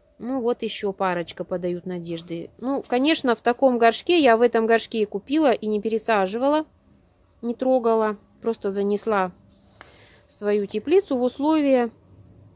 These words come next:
такой земле. Земля здесь дубовая, огородная,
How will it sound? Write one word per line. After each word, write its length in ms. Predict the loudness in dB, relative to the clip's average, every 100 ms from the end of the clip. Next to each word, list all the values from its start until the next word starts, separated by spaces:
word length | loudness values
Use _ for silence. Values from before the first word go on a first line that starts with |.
| _ _ _ _ _ _ _ _
такой 340 | -2 2 2
земле. 520 | 2 2 2 6 6 6
Земля 380 | 2 4 4
здесь 160 | 4 0
дубовая, 580 | 0 0 2 4 6 6
огородная, 800 | 6 4 6 4 2 2 2